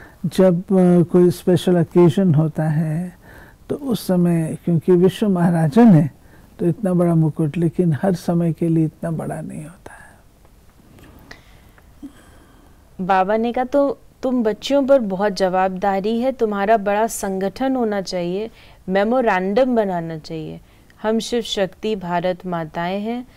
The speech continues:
Speaker 2: हमने भारत को कल्प पहले भी स्वर्ग बनाया है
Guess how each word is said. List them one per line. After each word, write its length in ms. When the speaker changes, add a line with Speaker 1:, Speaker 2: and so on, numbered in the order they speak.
Speaker 2:
हमने 340
भारत 540
को 140
कल्प 420
पहले 440
भी 240
स्वर्ग 340
बनाया 500
है 320